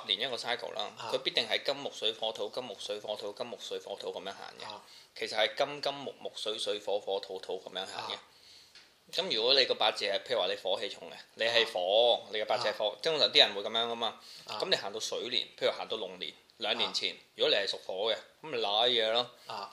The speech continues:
Speaker 1: 咁然後呢，大水沖大火，你係死緊啦，咁樣。
Speaker 2: 啊。
Speaker 1: 咁譬如話你係木嘅，如果嗰年行金嘅，你咪瀨嘢咯。
Speaker 2: 啊。
Speaker 1: 嚇，即係如果嗰年係屬虎嘅，係屬，
Speaker 2: 啊。
Speaker 1: 係木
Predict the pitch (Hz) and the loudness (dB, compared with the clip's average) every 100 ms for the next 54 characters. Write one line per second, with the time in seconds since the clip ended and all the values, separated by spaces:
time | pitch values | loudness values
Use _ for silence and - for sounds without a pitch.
0 | - - _ 170 175 110 127 156 113 110 | -16 -20 _ 2 4 6 6 4 4 2
1 | 123 113 151 135 95 95 113 117 95 98 | 2 0 -2 -2 -2 -2 -2 0 -2 -4
2 | - 92 98 110 107 - 110 107 113 - | -6 -10 -8 -10 -12 -10 0 0 0 -6
3 | - 165 131 110 113 113 107 - 120 107 | -6 -2 2 6 6 6 0 0 2 2
4 | - 120 143 135 95 87 95 107 127 123 | 0 -2 2 2 0 -6 -8 0 0 0
5 | 107 113 123 110 98 107 131 123 117 127 | -6 -6 -4 -2 2 2 4 4 4 2
6 | 127 - 120 120 - - 120 110 170 120 | 0 -10 -12 -12 -14 -4 -2 2 4 4
7 | 139 147 135 104 107 104 113 - 107 139 | 2 4 2 2 -2 -2 -6 -10 -2 6
8 | 123 104 - 113 - 101 - - 120 | 8 6 0 -4 -2 -4 -4 -4 -4